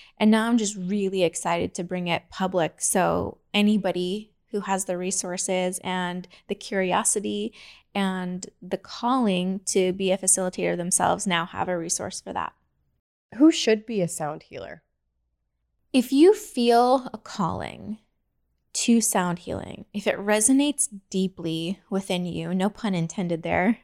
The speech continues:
Speaker 1: because sound resonates through all of us. But if there is something that's pulling you towards sound healing, I would say explore it. Anybody can be a sound facilitator and guide over time,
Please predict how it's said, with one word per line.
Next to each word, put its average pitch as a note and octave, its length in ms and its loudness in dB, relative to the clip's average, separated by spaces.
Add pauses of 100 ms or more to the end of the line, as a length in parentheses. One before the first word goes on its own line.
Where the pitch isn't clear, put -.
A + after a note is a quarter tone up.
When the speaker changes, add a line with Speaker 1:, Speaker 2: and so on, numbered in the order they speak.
Speaker 1:
because F#3+ 420 -2
sound F3+ 540 0
resonates F#3+ 480 4
through G3 180 2
all G3 200 8
of G3 120 0
us. F#3+ 440 0 (320)
But A#3 120 4
if A#3+ 160 2
there B3 280 -2
is D4+ 260 4
something G3+ 640 0
that's F3+ 400 -2
pulling F3+ 480 -2
you F3 140 0
towards E3+ 760 -2 (100)
sound A3+ 340 -2
healing, C#4 480 -8 (420)
I A3+ 100 8
would A#3+ 140 10
say - 120 6
explore G3 460 0
it. - 160 -6 (640)
Anybody D4+ 520 6
can F#3+ 260 -6
be F#3+ 460 2
a F#3 80 -2
sound F3 640 -4 (200)
facilitator F#3 720 -2
and E3+ 240 -6
guide F3+ 640 2 (1120)
over G#3+ 240 6
time, F#3+ 720 -2